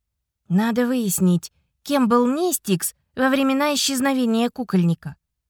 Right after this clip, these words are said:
Он же не сразу мэром родился, где-то дослужил. Может, как-то был связан с семьёй Болл?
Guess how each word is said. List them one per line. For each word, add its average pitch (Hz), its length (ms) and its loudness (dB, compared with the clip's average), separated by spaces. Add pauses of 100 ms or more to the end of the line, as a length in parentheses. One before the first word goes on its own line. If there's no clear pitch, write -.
Он 175 180 4
же 202 120 2
не 233 100 2
сразу 269 340 0
мэром 233 360 4
родился, 196 600 -2 (220)
где-то 180 360 2
дослужил. 254 640 -2 (540)
Может, 226 500 2 (380)
как-то 226 320 0
был 226 200 2
связан 226 480 0
с - 40 -2
семьёй 226 460 2
Болл? 196 400 0